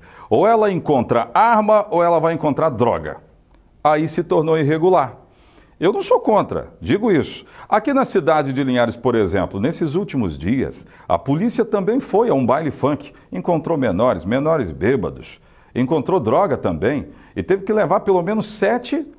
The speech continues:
apreendidos pra cadeia. Então, repito, eu não sou contra baile funk. Agora, infelizmente, da forma que estão utilizando baile funk, meu amigo,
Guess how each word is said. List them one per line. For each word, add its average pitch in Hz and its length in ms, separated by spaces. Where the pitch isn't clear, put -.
apreendidos 202 960
pra - 160
cadeia. 123 640
Então, 214 480
repito, 156 540
eu 185 300
não 160 260
sou 165 180
contra 139 380
baile 110 340
funk. - 460
Agora, 101 400
infelizmente, 156 800
da 110 140
forma 180 420
que - 120
estão 151 340
utilizando 113 560
baile 95 360
funk, 110 360
meu 113 300
amigo, 185 560